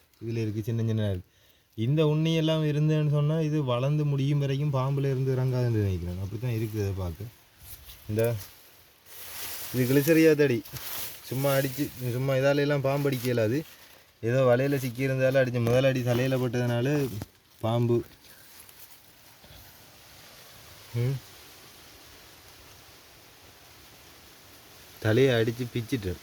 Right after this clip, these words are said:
அப்பா, இது கொஞ்ச நேரத்துக்கு முன்னுக்கும் இதுல நின்றது.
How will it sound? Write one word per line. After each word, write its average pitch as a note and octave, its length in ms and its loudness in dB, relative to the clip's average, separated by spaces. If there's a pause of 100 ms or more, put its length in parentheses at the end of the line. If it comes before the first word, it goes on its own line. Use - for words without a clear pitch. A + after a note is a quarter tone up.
(2000)
அப்பா, C3 340 -2 (1300)
இது A#2+ 220 0
கொஞ்ச C3 240 -2
நேரத்துக்கு C#3 380 0
முன்னுக்கும் C#3 420 0
இதுல B2+ 220 0
நின்றது. B2 520 0